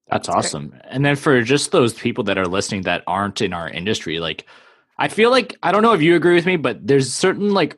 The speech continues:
Speaker 2: romanticism to, to working in tech. I don't know if maybe it's, like, it's Silicon Valley or, or, or, I don't know, other shows or stuff like that. Um, but, like, what, what do you think, like, people outside in, that are maybe interested in joining the tech industry, like,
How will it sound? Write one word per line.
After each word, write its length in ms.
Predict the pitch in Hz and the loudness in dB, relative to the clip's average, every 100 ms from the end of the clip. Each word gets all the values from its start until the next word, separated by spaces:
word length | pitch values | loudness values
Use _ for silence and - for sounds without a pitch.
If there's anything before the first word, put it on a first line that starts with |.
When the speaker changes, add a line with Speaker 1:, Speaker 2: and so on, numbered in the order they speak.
| _ | _
Speaker 2:
romanticism 960 | 143 123 107 110 127 139 143 165 170 151 | -4 -2 -2 -2 -2 0 2 2 0 -4
to, 320 | - 123 113 101 | 0 2 4 2
to 140 | 113 | -2
working 340 | 98 110 110 | -4 -2 -2
in 100 | 104 | -4
tech. 320 | - 117 143 - | 0 0 0 -2
I 80 | 104 | 0
don't 140 | 113 | 2
know 140 | 107 101 | 2 0
if 80 | |
maybe 240 | 101 101 101 | 2 2 2
it's, 160 | 98 | 0
like, 160 | 101 92 | -2 -4
it's 160 | 82 - | -6 -2
Silicon 320 | 104 - 95 | -2 -2 -4
Valley 480 | 95 101 104 104 92 | 0 2 2 2 2
or, 180 | 90 87 | 0 -2
or, 360 | - 90 82 - _ _ _ _ _ 85 | -2 -2 -4 -8 _ _ _ _ _ -8
or, 420 | 92 90 85 - - _ _ _ - - 92 | -4 -2 -4 -6 -16 _ _ _ -4 -4 -4
I 60 | |
don't 100 | 95 | -2
know, 80 | 90 | -2
other 220 | 78 90 | -2 -2
shows 400 | 92 - 92 117 | -4 -2 0 2
or 80 | 107 | 2
stuff 220 | - 110 | 0 -2
like 140 | 127 123 | -2 2
that. 300 | 131 143 - - - _ _ | 2 2 -2 -20 -20 _ _
Um, 420 | - 208 202 90 - - | -4 0 -2 -4 -6 -2
but, 160 | 127 | 0
like, 180 | 123 117 - _ _ _ | 0 -2 -6 _ _ _
what, 600 | 113 110 117 147 185 170 - | -12 -8 2 4 4 0 -4
what 240 | 117 151 | 0 2
do 80 | 208 | 2
you 80 | 226 | 2
think, 380 | 220 202 175 - | 2 0 -2 -4
like, 280 | 143 104 - | -2 -2 -2
people 340 | 143 147 139 - | 0 2 2 0
outside 480 | 110 117 139 107 107 | -2 0 0 0 -2
in, 420 | 101 87 104 104 | -4 -4 -6 -2
that 140 | 120 | 0
are 80 | 110 | 2
maybe 300 | 110 110 107 | 2 2 0
interested 500 | 123 120 113 - 98 | 0 -2 -2 -2 -2
in 100 | 92 | -4
joining 520 | 87 104 123 104 90 | -2 0 2 0 -2
the 100 | 90 | -8
tech 240 | 85 90 98 | -6 -6 -6
industry, 360 | 90 - 90 | -6 -6 -4
like, 220 | 85 78 | -4 -6